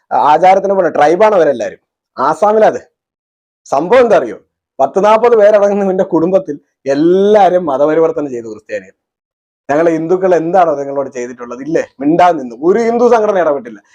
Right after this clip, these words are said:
ഇപ്പൊ ഇവനും ഇവന്റെ സഹോദരനും മാത്രമേ ഉള്ളൂ. അവര് പറഞ്ഞു, "ഞങ്ങൾ എന്തായാലും പോവില്ല, ഞങ്ങൾ ഒറ്റയ്ക്കേ പോവുള്ളൂ." പക്ഷെ ധീരനാവന്മാര് ഈ രണ്ടുപേർ ഈ മുളവടിയും കൊണ്ട് പോയി അവിടെ കുഴിച്ചിട്ട് ആ രണ്ടുപേർ മാത്രം അവരുടെ കാട്ടിനുള്ളിലെ അവരുടെ, എന്താ പറയാ,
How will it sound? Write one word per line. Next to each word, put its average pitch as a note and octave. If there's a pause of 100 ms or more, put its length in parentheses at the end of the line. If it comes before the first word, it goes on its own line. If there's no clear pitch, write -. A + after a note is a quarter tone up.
(120)
ഇപ്പൊ D3
ഇവനും E3+
ഇവന്റെ E3+
സഹോദരനും D3
മാത്രമേ B2
ഉള്ളൂ. F2+ (280)
അവര് C3+
പറഞ്ഞു, C#3+
"ഞങ്ങൾ C#3
എന്തായാലും C3+
പോവില്ല, G2+
ഞങ്ങൾ A#2+
ഒറ്റയ്ക്കേ C3
പോവുള്ളൂ." F#2+ (720)
പക്ഷെ D#3+
ധീരനാവന്മാര് F3+ (680)
ഈ G3+
രണ്ടുപേർ B3
ഈ A#3+
മുളവടിയും A3
കൊണ്ട് A3
പോയി G3
അവിടെ F3+
കുഴിച്ചിട്ട് F3+
ആ F3+
രണ്ടുപേർ G#3
മാത്രം E3 (200)
അവരുടെ D#3
കാട്ടിനുള്ളിലെ B2+ (400)
അവരുടെ, C#3+
എന്താ C3
പറയാ, C3+